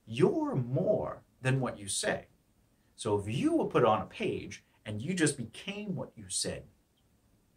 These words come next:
how would you feel? Though I also agree that you should never be beholden to a page count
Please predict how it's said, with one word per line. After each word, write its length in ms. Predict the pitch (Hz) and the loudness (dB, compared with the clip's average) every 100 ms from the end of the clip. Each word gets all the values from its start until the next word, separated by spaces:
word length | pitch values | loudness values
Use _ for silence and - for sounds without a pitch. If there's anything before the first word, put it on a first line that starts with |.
| _ _ _ _ _ _ _ - - | _ _ _ _ _ _ _ -20 -6
how 160 | 151 | -2
would 140 | 120 185 | 0 -2
you 100 | 196 | -6
feel? 240 | - - - - | -8 -16 -18 6
Though 320 | 151 202 107 | 8 10 8
I 200 | 156 151 | 6 6
also 480 | 160 190 - 135 110 | 6 6 6 6 4
agree 320 | 113 107 110 | 2 0 0
that 160 | 131 - | -2 -4
you 60 | |
should 160 | 110 139 | -4 -2
never 160 | 127 | -2
be 120 | 120 110 | -4 -6
beholden 1160 | 107 - - - - 240 220 110 85 85 101 _ _ _ _ _ | -8 -10 -12 -2 0 0 -2 -2 -6 -10 -14 _ _ _ _ _
to 400 | - 117 107 95 - _ - | -8 -6 -4 -6 -12 _ -20
a 60 | |
page 680 | - - - 123 113 107 - | -20 -12 -2 0 0 -2 -4
count 400 | - 92 98 | -4 -4 -6